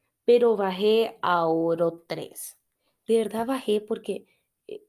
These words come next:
de paso de que había subido casi al ras a Oro dos, y con la gente que me tocó jugar, Dios, a veces, unos días me va bien en Apex,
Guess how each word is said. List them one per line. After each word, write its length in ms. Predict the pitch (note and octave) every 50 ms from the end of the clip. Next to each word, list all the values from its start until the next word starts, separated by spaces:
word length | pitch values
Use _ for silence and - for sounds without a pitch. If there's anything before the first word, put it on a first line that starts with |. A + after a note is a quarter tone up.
| _ _ _ _ - - -
de 160 | G#3+ A3 A#3+
paso 280 | A#3+ B3 C4 C4 E4+
de 120 | F4 E4+ E4
que 80 | C4+
había 240 | A3+ G3 F#3+ G3 A3
subido 640 | G#3+ - B3 G#3+ F#3 F#3+ G3 G3 A3 A3+ G#3+ G3 G3
casi 320 | - - F3+ F3+ - -
al 120 | G3+ F3 D#3+
ras 600 | D#3+ - - D3+ D#3+ F#3+ G#3 A3 A3 - - - _
a 160 | _ G3+ G3
Oro 260 | G3 G3 G#3 G#3+ G#3+ G3+
dos, 360 | F#3+ G3 G#3 B3 B3+ - _ _ _ _ _ _ _ _ _ _ _ -
y 100 | A3+ G#3
con 160 | - A3+ G#3+
la 80 | G3 F#3
gente 360 | F#3+ B3+ D#4 F4+ - - -
que 100 | - C4
me 160 | G#3+ G3 F3
tocó 340 | E3 - E3+ E3 - G#3+ A#3+
jugar, 540 | A#3 - A#3 G3+ G3+ G#3 A3 A3+ F#3+ E3+ D#3
Dios, 1400 | D3 D#3+ D#3 D#3 D#3+ D#3+ E3+ E3 D#3+ D#3 D#3 D#3 D3+ D3+ A2+ F2+ F#2+ A#1 G#1 G#1 - - - - - - - - _ _ _ _ _ _ _ _ _ _ - -
a 120 | - G3+ F#3
veces, 640 | G#3 G#3 A3 G3+ B3+ A#3+ B3 A#3+ A#3 A3+ - - _ _ _ _ _ _ _ _ _ _ -
unos 300 | D4+ E4+ F#4 G4+ D#4+ A#3+
días 260 | C4 C4+ C4+ C4+ A#3+
me 160 | A3 A3 G#3+
va 160 | G3+ G#3+ A3
bien 340 | G#3+ F3+ F3 F#3 G3 G3 G3
en 160 | F#3+ F#3 F#3
Apex, 480 | F#3 F#3+ F#3+ - G3 F#3+ G3 - -